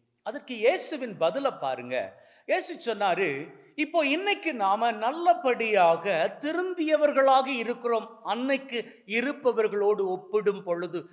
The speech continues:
அன்னைக்கு இருந்தவங்க எப்படி இருந்தாங்க அப்படின்னு சொன்னா, ரொம்ப, ரொம்ப காட்டு மிராண்டித்தனம் உள்ளவர்களாக இருந்தாங்க." அதுவும் குறிப்பாக ஆண்கள் பெண்களை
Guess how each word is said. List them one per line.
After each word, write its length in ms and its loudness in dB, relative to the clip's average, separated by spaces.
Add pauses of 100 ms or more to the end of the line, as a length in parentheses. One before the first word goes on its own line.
(140)
அன்னைக்கு 540 -2
இருந்தவங்க 400 2
எப்படி 520 -2
இருந்தாங்க 480 0
அப்படின்னு 220 -8
சொன்னா, 500 -2
ரொம்ப, 720 0
ரொம்ப 680 2 (340)
காட்டு 500 -2
மிராண்டித்தனம் 720 -2
உள்ளவர்களாக 680 -2
இருந்தாங்க." 440 -8
அதுவும் 400 -4
குறிப்பாக 920 -4
ஆண்கள் 840 0
பெண்களை 480 2